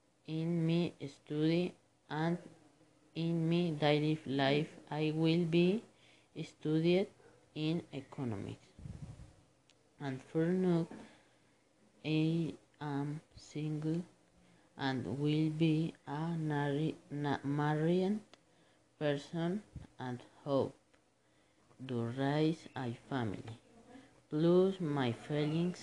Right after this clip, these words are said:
will feel happy in the future. And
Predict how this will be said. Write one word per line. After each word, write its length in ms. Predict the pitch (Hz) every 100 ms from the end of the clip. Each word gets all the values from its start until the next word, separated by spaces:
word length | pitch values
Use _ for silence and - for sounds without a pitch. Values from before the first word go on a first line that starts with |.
| -
will 440 | - 151 151 156 156 - - -
feel 360 | 156 139 143 175 - - _
happy 580 | - 143 139 151 160 -
in 300 | 135 151 147
the 300 | 143 151 170 - _
future. 400 | 120 117 113 90 - - - _ _ _ _ _ _ _ _ _ -
And 240 | 131 117